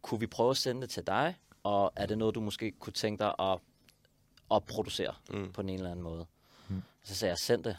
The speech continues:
Speaker 1: lad mig høre." Og så hørte jeg de to, og den ene var så Rejsen. Og så havde jeg gået og hørt den i måske en uges tid, eller sådan noget.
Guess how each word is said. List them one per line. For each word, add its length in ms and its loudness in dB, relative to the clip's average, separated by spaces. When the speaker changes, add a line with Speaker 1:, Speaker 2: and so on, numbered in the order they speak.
Speaker 1:
lad 140 -6
mig 120 -4
høre." 260 -2
Og 100 -6
så 240 2
hørte 280 0
jeg 80 -2
de 60 -6
to, 340 -2
og 140 0
den 100 -4
ene 200 0
var 60 0
så 160 0
Rejsen. 480 0
Og 60 -12
så 80 0
havde 100 4
jeg 100 0
gået 180 4
og 60 2
hørt 220 2
den 140 -4
i 20 -2
måske 300 -4
en 120 -2
uges 240 -6
tid, 200 -2
eller 220 -2
sådan 140 -10
noget. 160 -6